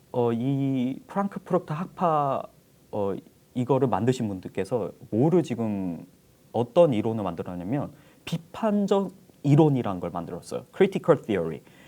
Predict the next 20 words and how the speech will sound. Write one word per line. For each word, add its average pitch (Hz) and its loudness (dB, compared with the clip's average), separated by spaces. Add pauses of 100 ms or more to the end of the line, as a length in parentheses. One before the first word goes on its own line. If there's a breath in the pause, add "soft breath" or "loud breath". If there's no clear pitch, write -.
(260 loud breath)
이거는, 214 4 (180)
어, 113 2
크리티컬 - 0
티어리는 123 0 (640)
어떤 123 0
이야기냐? 107 -4
그러니까 180 -4
뭐 147 -2 (600 loud breath)
이 156 0
서양 269 2
세계가 196 -2
만들어낸 98 -6 (400)
또 107 -2
기독교를 139 0
근본으로 123 -2
한 107 -4
이 92 -6
서양 143 -2
세계, 85 -6
또 113 -2